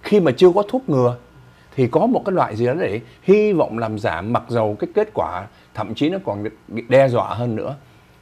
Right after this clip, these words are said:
Nhưng mà F D A đã chuẩn thuận trong trường hợp khẩn cấp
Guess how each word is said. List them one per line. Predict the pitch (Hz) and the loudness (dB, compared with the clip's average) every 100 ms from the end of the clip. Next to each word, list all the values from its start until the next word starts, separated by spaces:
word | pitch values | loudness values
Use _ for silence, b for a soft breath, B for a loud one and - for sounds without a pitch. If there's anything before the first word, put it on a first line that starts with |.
| - | 0
Nhưng | 131 | 2
mà | 110 | 2
F | - - | 2 2
D | 151 139 | 4 4
A | 123 120 | 4 2
đã | - 117 151 180 180 _ _ _ _ - | -2 -2 -4 -6 -8 _ _ _ _ 2
chuẩn | 131 101 117 143 | 2 4 4 4
thuận | 143 113 98 113 - - _ | 4 2 0 -14 -16 -20 _
trong | 156 143 131 | 0 0 0
trường | 123 113 87 | -2 -2 -2
hợp | 85 | -6
khẩn | - - 76 82 | -8 -8 -8 -4
cấp | - | -2